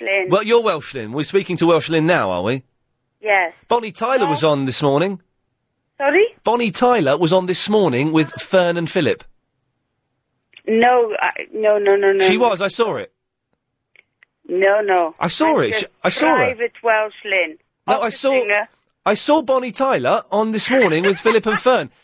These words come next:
Speaker 2: She looked well fit.
Speaker 1: <laughs> No,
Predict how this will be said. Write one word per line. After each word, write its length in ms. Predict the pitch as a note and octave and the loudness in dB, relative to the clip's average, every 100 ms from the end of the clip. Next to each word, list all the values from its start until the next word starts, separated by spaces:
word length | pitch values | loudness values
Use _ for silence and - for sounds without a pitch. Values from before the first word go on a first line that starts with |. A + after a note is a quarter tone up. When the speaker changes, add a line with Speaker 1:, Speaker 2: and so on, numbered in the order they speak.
| _ | _
Speaker 2:
She 260 | - - C#4 | -12 -6 0
looked 220 | A3 A#3+ | 2 0
well 280 | B3+ D#4+ F4 | -2 -2 -2
fit. 440 | F4 - A#2+ D#2+ - _ _ _ _ - | -4 -4 -4 -6 -12 _ _ _ _ -10
Speaker 1:
<laughs> 600 | - - F4 - - - - - E3 - - - - - - - - - - - - | -8 -6 -6 -8 -6 -4 -4 -4 -6 -6 -8 -6 -8 -14 -20 -20 -18 -18 -18 -18 -4
No, 360 | A3 G3+ F#3+ | 0 2 0